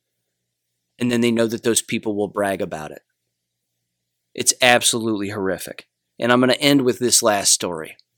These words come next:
And again, I recommend you pray for these people. I really, really do. I'm gonna, I'm gonna mention this, and this was absolutely heartbreaking. I could play the audio, but I, I, uh,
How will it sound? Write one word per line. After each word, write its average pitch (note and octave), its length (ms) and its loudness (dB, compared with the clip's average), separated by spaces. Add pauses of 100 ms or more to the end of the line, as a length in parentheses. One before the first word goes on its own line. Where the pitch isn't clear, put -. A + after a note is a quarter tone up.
(1600)
And B2 160 0
again, G#2+ 320 0 (880)
I C3+ 100 6
recommend B2+ 460 6
you A2 60 -4
pray G2 280 0
for - 120 -10
these F#2 220 -4
people. F#2+ 500 -10
I - 80 0
really, A2+ 460 0
really G2+ 260 -4
do. F#2 360 -4 (840)
I'm B2+ 120 -4
gonna, B2 420 2
I'm C#3 80 0
gonna C3 180 2
mention A#2+ 400 0
this, G2 260 0
and C3+ 80 4
this D3 140 4
was B2 140 0
absolutely A2+ 640 0
heartbreaking. G2 640 -2
I G#2+ 40 -8
could G#2+ 200 -10
play C#3+ 220 4
the B2+ 160 0
audio, A2+ 520 4
but G#2+ 380 -2
I, G#2 240 0 (760)
I, G#2+ 280 -4 (640)
uh, A2+ 420 4